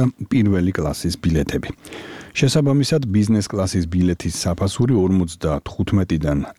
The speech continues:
ას ლარამდე იზრდება, პირველი კლასის ბილეთი კი ორმოცდახუთი ლარის ნაცვლად სამოცი ლარი ეღირება. რა არის ამის მიზეზი და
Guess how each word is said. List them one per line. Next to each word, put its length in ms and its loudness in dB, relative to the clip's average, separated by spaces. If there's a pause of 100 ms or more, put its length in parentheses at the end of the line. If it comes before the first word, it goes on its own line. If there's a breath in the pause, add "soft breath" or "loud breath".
ას 360 0
ლარამდე 500 2
იზრდება, 480 0 (400 loud breath)
პირველი 440 0
კლასის 400 -2
ბილეთი 380 2
კი 160 2 (360 loud breath)
ორმოცდახუთი 1160 0
ლარის 320 0
ნაცვლად 400 0 (440 loud breath)
სამოცი 640 0
ლარი 300 0
ეღირება. 440 -4 (500 loud breath)
რა 280 2
არის 260 0
ამის 280 2
მიზეზი 420 2
და 140 2